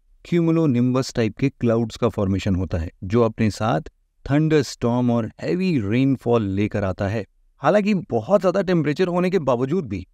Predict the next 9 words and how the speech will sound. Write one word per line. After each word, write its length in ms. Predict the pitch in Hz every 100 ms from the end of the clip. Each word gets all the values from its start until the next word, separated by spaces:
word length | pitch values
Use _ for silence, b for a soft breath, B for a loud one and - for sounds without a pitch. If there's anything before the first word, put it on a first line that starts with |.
| -
इस 220 | 139 -
रीजन 320 | 123 143 160
में 260 | 120 120 156
साइक्लोन्स 580 | - 117 113 123 143
का 140 | - 143
फॉर्मेशन 520 | - 120 120 127 147
नहीं 380 | 110 101 113 107
होता 240 | 92 82
है, 120 | 82